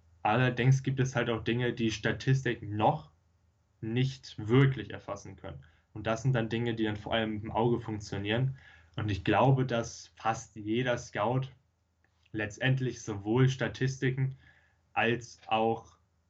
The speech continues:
dann, dann tatsächlich einen Eye-Test, wie man so gerne sagt, benutzt. Also selbst solche Mannschaften wie Midtjylland, die ja bekannt sind für ihr datenbasiertes Scouting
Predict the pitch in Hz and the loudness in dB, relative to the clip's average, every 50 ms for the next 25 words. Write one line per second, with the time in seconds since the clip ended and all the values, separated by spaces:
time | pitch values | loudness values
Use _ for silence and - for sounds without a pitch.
0 | _ _ _ _ _ _ _ _ _ - 107 104 107 104 107 104 104 107 104 104 | _ _ _ _ _ _ _ _ _ -10 -8 -6 -6 -6 -6 -6 -6 -6 -6 -6
1 | 101 95 - 120 113 110 - 113 110 104 - - 110 107 107 107 - - - _ | -8 -6 -2 -2 -2 0 0 -2 -4 -4 -4 -6 -6 -6 -6 -6 -8 -12 -16 _
2 | _ _ _ - - 110 117 120 120 - - 120 113 - - - 110 107 110 110 | _ _ _ -2 0 2 2 2 0 -2 -6 -8 -8 -10 -14 -14 -12 -10 -8 -8
3 | 107 107 107 104 107 104 104 107 107 101 104 104 101 101 104 - 101 101 110 107 | -8 -6 -6 -4 -4 -4 -2 -2 -4 -4 -2 -2 -2 -2 -2 -6 -6 -4 -4 -6
4 | 110 - - - - 101 98 101 104 104 101 101 - - - _ - _ _ _ | -6 -10 -16 -10 -8 -6 -4 -4 -4 -4 -4 -6 -8 -12 -20 _ -20 _ _ _
5 | _ _ _ - 117 113 123 127 - - - 120 110 110 113 110 110 117 117 - | _ _ _ -4 -2 0 0 -2 -4 -6 -6 -6 -4 -4 -4 -4 -4 -4 -4 -2
6 | - 117 113 110 - - 117 110 101 104 104 104 104 101 98 101 107 123 135 131 | -2 -2 -2 -2 -4 -6 -6 -6 -4 -4 -2 0 0 0 0 2 4 4 4 6
7 | - 139 110 104 104 104 120 120 - - 107 107 101 104 104 104 - 110 117 120 | 6 4 4 4 2 0 -2 -2 -4 -2 -2 -2 0 -2 -4 -2 0 0 0 0
8 | - 120 110 104 - 117 107 98 92 101 98 107 117 127 127 110 110 104 104 104 | -2 -2 -4 -4 -2 -2 -2 0 2 2 2 2 2 2 0 -2 -2 -2 -4 -4
9 | 95 107 95 - - - 101 110 117 - - 113 120 131 131 | -6 -6 -8 -8 -4 0 0 0 0 0 -4 -6 -6 -6 -10